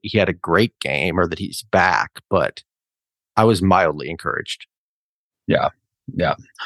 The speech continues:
Speaker 2: Well, what about, you know, kind of Mark Mitchell? Let's talk a little bit about that. So he doesn't really play, it's not that he played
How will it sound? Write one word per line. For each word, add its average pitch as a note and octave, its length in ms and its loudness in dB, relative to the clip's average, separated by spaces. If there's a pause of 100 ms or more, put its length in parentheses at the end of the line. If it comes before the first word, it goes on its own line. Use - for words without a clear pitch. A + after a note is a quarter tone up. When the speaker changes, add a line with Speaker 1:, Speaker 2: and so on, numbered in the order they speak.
(120)
Speaker 2:
Well, C3+ 180 6
what D#3 140 4
about, C3 500 2 (200)
you G#2+ 140 -2
know, F2+ 220 -4
kind G#2+ 180 -2
of G2 80 -2 (120)
Mark G#2 320 2
Mitchell? F#2+ 340 -2
Let's F#2 160 -2
talk A2 220 -2
a G2 40 2
little F2+ 280 2
bit F2+ 140 0
about F2 340 -4
that. D2 260 -4
So F2+ 240 0
he G#2 100 2
doesn't G2+ 280 0
really G2+ 280 0 (120)
play, A2 340 0 (220)
it's - 100 -8
not F#3+ 120 2
that F3 120 2
he D#3 100 0
played A2 360 -2